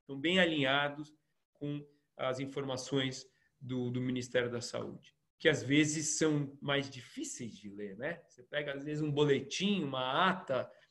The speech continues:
um decreto, um informativo do Ministério da Saúde, é longo, é comprido, não, você não consegue acessar rapidamente aquilo que quer. Aqui você tem um acesso mais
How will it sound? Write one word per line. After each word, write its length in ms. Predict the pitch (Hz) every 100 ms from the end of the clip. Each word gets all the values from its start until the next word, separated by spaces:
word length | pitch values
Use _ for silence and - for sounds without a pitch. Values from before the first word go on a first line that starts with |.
| _ -
um 140 | 143
decreto, 960 | 143 143 - 156 175 165 - - 139 - _ _ _ 143
um 80 |
informativo 840 | 147 151 156 147 131 - 196 185 147
do 100 | 135
Ministério 380 | 139 131 135 127
da 80 |
Saúde, 500 | 123 127 127 147 196
é 80 | 226
longo, 840 | 202 180 190 190 170 143 127 127 - -
é 80 | 202
comprido, 1000 | - 202 190 160 180 190 185 143 139 131
não, 260 | 156 190 -
você 220 | - 180
não 120 | 180
consegue 400 | 160 - 175 175
acessar 540 | 143 - 151 - 156 139
rapidamente 680 | 151 - 143 139 143 143
aquilo 300 | 139 - 139
que 140 | 127 -
quer. 460 | - 135 151 151 - _ -
Aqui 300 | 147 - 156
você 320 | 156 - 151
tem 280 | 151 147 147
um 180 | 143
acesso 520 | 135 - 135 - - 135
mais 340 | 135 135